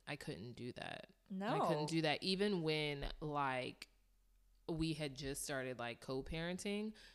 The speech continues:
Speaker 1: It wasn't really a co-parent. Uh, ninety per-, ninety percent of the work was on me. Like,
Speaker 2: Mm-hmm.
Speaker 1: I had A J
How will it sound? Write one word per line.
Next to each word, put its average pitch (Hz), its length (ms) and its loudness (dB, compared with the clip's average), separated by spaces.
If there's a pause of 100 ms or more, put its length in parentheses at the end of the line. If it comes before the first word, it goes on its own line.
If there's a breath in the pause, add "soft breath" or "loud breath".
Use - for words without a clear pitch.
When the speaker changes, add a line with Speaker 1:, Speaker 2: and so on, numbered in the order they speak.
(400 loud breath)
Speaker 1:
It 180 140 10
wasn't 202 220 4
really 196 220 6
a 156 60 4
co-parent. 147 480 0 (140)
Uh, - 60 -8
ninety 160 200 0
per-, 156 200 -6 (180)
ninety 180 240 6
percent 165 320 0
of 147 60 0
the 143 80 -2
work 139 260 -2
was 139 120 -4
on 123 200 -6
me. 127 260 -4
Like, 139 180 0
Speaker 2:
Mm-hmm. 160 100 -6
Speaker 1:
I 143 160 4
had 131 280 -2
A 131 140 -4
J 127 220 -6